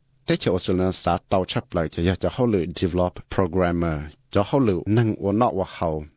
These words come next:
cho hậu lửa và cafe thiết restaurant manager đó. Là do cho năng và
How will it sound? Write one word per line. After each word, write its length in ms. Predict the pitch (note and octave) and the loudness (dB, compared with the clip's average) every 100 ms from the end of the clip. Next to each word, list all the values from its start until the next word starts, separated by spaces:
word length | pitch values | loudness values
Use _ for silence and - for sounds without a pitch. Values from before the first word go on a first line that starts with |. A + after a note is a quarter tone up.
| _ _ - | _ _ -2
cho 120 | A#2+ | 0
hậu 140 | D#3 | 2
lửa 160 | D3 G2+ | 2 2
và 120 | E2 G2 - | 2 -2 -2
cafe 460 | G2 - C#3+ B2+ A#2 | -4 -2 0 0 0
thiết 180 | D#3 A#2 | -2 2
restaurant 420 | G2 - B2 A2+ | 2 0 0 0
manager 440 | F2 F2 E2+ F2+ D2+ | 2 0 0 -2 -2
đó. 220 | D#2 D#2 D#2 _ _ - - - - - | -2 -4 -8 _ _ -18 -16 -16 -14 0
Là 140 | G2+ | 2
do 160 | A#2+ B2 | 2 0
cho 160 | - | 2
năng 380 | A#2+ C#3 C3 F#2+ | 2 2 2 2
và 80 | G#2 | 0